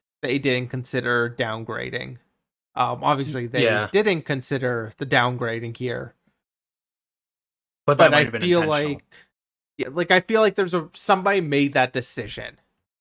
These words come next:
Speaker 1: is what I'm getting at.
Speaker 2: Yeah, and given the fact that you need such a high level of privileges to access these syscalls in the first place, I could, I could see that being a design decision where they're just like,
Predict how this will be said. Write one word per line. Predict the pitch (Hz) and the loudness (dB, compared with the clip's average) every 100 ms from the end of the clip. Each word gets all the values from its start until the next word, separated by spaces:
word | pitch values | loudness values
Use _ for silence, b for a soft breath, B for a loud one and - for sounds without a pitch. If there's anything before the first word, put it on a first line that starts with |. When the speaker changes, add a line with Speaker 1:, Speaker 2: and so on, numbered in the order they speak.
| - | -6
Speaker 1:
is | 127 120 120 120 123 | -2 -2 -2 -6 -8
what | 131 117 | -4 -4
I'm | 113 | -4
getting | 120 113 123 | -8 -10 -10
at. | 120 123 _ _ _ _ _ _ _ _ _ _ _ _ _ | -10 -10 _ _ _ _ _ _ _ _ _ _ _ _ _
Speaker 2:
Yeah, | 107 95 80 B B | -4 -4 -4 B B
and | 139 135 | -2 0
given | 156 170 160 | 0 0 -2
the | |
fact | 139 127 123 | -6 -6 -8
that | - | -8
you | 110 104 | -10 -10
need | 110 107 | -10 -10
such | 110 - | -10 -10
a | |
high | 101 104 101 | -6 -2 0
level | 101 95 95 95 | 0 -4 -6 -6
of | 87 | -4
privileges | 98 92 98 107 107 - | -6 -6 -4 -2 -2 -2
to | 101 95 90 87 - _ | -2 -2 -2 -6 -8 _
access | 104 98 - 110 | 0 0 -2 -8
these | - 104 | -6 -8
syscalls | - 107 - 107 - | -6 -6 -2 -4 -4
in | 92 | -10
the | |
first | - 95 - | -6 -6 -4
place, | - 131 135 - b b _ _ - | -2 -2 -2 -12 b b _ _ -4
I | 123 127 | -2 0
could, | 127 110 _ | -4 -8 _
I | 123 | -6
could | 131 117 | -4 -4
see | - 117 | -4 -2
that | 98 87 _ _ | -4 -6 _ _
being | - 104 92 | -10 -10 -10
a | |
design | 87 98 90 | -6 -6 -6
decision | 87 95 90 | -8 -8 -10
where | 87 | -10
they're | 85 | -10
just | 87 90 | -6 -4
like, | 92 87 | -4 -4